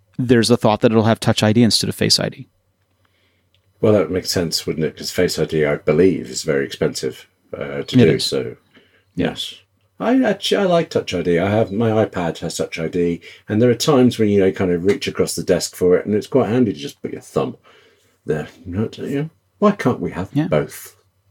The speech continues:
Speaker 2: I don't
Speaker 1: Have you used Apple T V Plus yet?
Speaker 2: Yes, I have,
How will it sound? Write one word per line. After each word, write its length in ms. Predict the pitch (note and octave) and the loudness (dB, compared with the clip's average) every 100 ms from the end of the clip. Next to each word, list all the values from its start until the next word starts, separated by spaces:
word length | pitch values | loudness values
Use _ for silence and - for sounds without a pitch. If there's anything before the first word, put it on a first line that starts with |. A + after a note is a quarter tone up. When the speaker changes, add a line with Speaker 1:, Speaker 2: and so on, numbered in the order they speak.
| - - - _ _ _ | -10 -8 -8 _ _ _
Speaker 2:
I 100 | - | -16
don't 120 | - - _ _ _ _ _ _ _ _ _ _ _ _ _ _ _ _ _ _ _ _ _ _ _ _ _ _ _ _ _ _ | -14 -16 _ _ _ _ _ _ _ _ _ _ _ _ _ _ _ _ _ _ _ _ _ _ _ _ _ _ _ _ _ _
Speaker 1:
Have 220 | - D#3 D3 | 0 2 4
you 60 | |
used 240 | G3 F3+ E3 | 4 2 2
Apple 220 | D3 D#3 | 0 0
T 140 | C#3+ | 0
V 60 | C3 | 0
Plus 300 | - D3 - | 0 -2 -2
yet? 180 | G#2+ - _ _ _ _ _ _ _ | -4 -6 _ _ _ _ _ _ _
Speaker 2:
Yes, 300 | - B2 - | 0 2 2
I 80 | A2 | 2
have, 560 | G2+ C3 F2 - - | 2 0 0 -4 -12